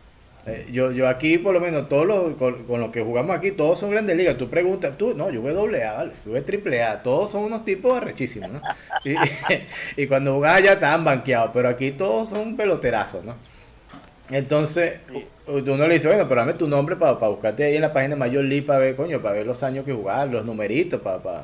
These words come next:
Speaker 1: pa no". Y tengo un montón de historias, eh, en, en vaina de softball, y te voy a contar esta.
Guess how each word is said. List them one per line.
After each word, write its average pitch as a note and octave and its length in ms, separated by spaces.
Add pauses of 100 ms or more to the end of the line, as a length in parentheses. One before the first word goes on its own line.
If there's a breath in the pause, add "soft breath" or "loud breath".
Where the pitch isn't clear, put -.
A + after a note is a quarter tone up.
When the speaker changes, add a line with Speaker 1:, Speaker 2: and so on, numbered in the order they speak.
Speaker 1:
pa G2+ 120
no". G2 240 (600 loud breath)
Y C#3 120
tengo F#3+ 260
un A#3 60
montón G#3 420
de F#3+ 80
historias, C#3 500 (120)
eh, A2+ 500
en, - 40
en G#2+ 120
vaina A#2+ 260
de D3+ 80
softball, D#3 400 (160)
y B2 80
te C3 120
voy D#3+ 80
a - 60
contar D#3 340
esta. - 300